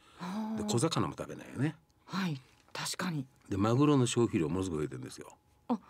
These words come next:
Speaker 1: 魚はあんまり食べなくなってるけど、マグロは増えてる。
Speaker 2: そう、大きな切り身は増えたけど、
Speaker 1: あー。
Speaker 2: ね、もう目とか骨がついて食べなくなったよね。
Speaker 1: 確かに手軽ですもんね、マグロとか。
Speaker 2: うん、ただね、マグロはね、
Speaker 1: うん。
Speaker 2: メチル水銀多いんですよ。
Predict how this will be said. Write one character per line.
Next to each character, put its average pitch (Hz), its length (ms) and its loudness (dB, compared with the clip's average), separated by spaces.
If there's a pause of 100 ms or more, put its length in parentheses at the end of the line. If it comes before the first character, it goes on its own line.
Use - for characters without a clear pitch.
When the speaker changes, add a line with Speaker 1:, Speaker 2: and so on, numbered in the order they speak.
(600)
Speaker 1:
魚 466 440 0
は 453 120 2
あ - 20 2
ん 415 40 2
ま 427 80 2
り 381 60 0
食 381 100 4
べ 339 80 4
な 381 80 2
く 330 100 2
な 254 60 6
っ 233 40 -2
て 247 60 2
る 233 60 2
け 233 60 0
ど、 208 60 2
マ 240 140 6
グ 302 100 6
ロ 403 80 6
は 494 80 4
増 339 100 6
え - 60 4
て 180 100 2
る。 170 60 4
Speaker 2:
そ 165 80 4
う、 98 160 4
大 98 60 0
き - 140 -2
な 85 120 0
切 - 120 -6
り 82 100 -2
身 76 140 -2
は 64 200 -8
増 87 100 0
え 78 60 0
た - 120 -10
け 65 140 -8
ど、 73 300 -4
Speaker 1:
あ - 340 -12
ー。 143 60 0
Speaker 2:
ね、 170 80 -2 (200)
も 87 120 -4
う - 20 -2
目 101 140 2
と 87 100 -2
か 71 80 -4
骨 92 220 -4
が 82 100 -4
つ - 120 -10
い 71 40 -6
て 71 100 -12
食 80 180 -2
べ 82 60 0
な 76 80 -4
く - 80 -12
な - 80 -14
っ - 40 -16
た 101 100 -14
よ 107 60 0
ね。 165 120 0 (320)
Speaker 1:
確 - 240 -8
か 170 100 -6
に 156 140 -4
手 208 160 0
軽 214 240 2
で 302 100 2
す - 160 -2
も 359 100 4
ん 254 120 6
ね、 269 80 6
マ 247 160 4
グ 214 100 -4
ロ 214 120 -2
と 185 100 -2
か。 147 60 -4
Speaker 2:
う - 20 -2
ん、 - 40 -2
た 82 80 -2
だ 82 120 -4
ね、 78 180 -6
マ 87 140 0
グ 110 160 6
ロ 110 100 6
は 101 100 2
ね、 90 180 0
Speaker 1:
う - 20 -4
ん。 - 20 -2
Speaker 2:
メ 104 140 2
チ 143 100 2
ル 127 80 6
水 120 240 2
銀 82 260 0
多 101 80 4
い 92 60 4
ん 82 60 2
で 76 100 -4
す 69 140 -6
よ。 - 160 -8